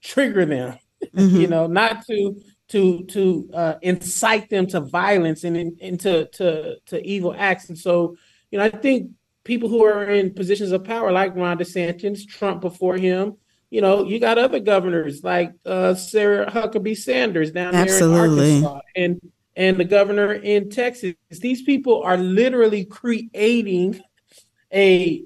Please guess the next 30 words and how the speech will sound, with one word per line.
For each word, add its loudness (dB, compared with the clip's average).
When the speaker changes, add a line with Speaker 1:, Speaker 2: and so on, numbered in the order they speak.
Speaker 1:
hysteria 2
around -4
Black 0
people's 2
ability 0
to -2
have 0
self-determination -2
and -2
not -2
be -4
written 2
out -2
of -6
history. -4
Speaker 2:
Mm. 6
Speaker 1:
Um, 0
of -14
course, 0
you, -2
you're 2
gonna 0
find -6
individuals -2
who 0
are 2
constantly -4
being -2
fed 0
by 2